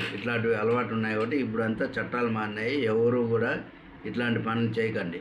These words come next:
డ్రెస్ పైన కామెంట్ చేయడము, ఇంకోటి చెప్పడము, లేదంటే వాళ్ళ ఇంట్లో ఇట్లుంది, అట్లుంది అని చెప్పడము, ఇట్లాంటివి కూడా చేయకూడదు. ఒక సెక్షన్ కూడా వినిపించి,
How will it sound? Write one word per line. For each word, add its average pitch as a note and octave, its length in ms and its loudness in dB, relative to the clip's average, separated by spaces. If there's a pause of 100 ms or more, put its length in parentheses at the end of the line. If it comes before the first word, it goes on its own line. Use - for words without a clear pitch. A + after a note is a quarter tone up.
(680)
డ్రెస్ A#2 320 -2
పైన A#2 260 0
కామెంట్ A2+ 440 0
చేయడము, A2 400 0 (800)
ఇంకోటి A#2 360 2
చెప్పడము, A2 560 0
లేదంటే A2+ 600 0 (340)
వాళ్ళ A#2 280 2
ఇంట్లో A#2+ 280 4
ఇట్లుంది, A2+ 440 2
అట్లుంది A2 400 -2
అని G#2+ 160 0
చెప్పడము, A2 500 -2
ఇట్లాంటివి A2+ 440 -2
కూడా A#2 140 2
చేయకూడదు. G#2+ 580 -2 (1800)
ఒక G#2+ 140 0
సెక్షన్ A#2 400 -2
కూడా B2+ 180 4
వినిపించి, A2+ 500 0